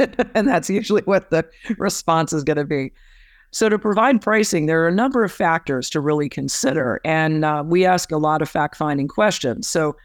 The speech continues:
the first question is really, how many people need to be trained? You know, how many leaders do you have?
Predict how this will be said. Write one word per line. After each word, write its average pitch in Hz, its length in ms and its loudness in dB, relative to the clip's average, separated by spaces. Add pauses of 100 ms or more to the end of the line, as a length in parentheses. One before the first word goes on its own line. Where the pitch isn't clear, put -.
(200)
the 165 100 -4
first 240 280 0
question 175 340 0
is 160 140 -2
really, 196 340 0
how 190 200 -2
many 226 220 2
people 175 340 -2
need 160 200 -2
to 156 60 -4
be 139 120 -2
trained? 156 420 0
You 156 100 -2
know, 156 120 0
how 185 160 2
many 202 200 2
leaders 170 420 2
do 147 80 -6
you 147 100 0
have? 170 320 -2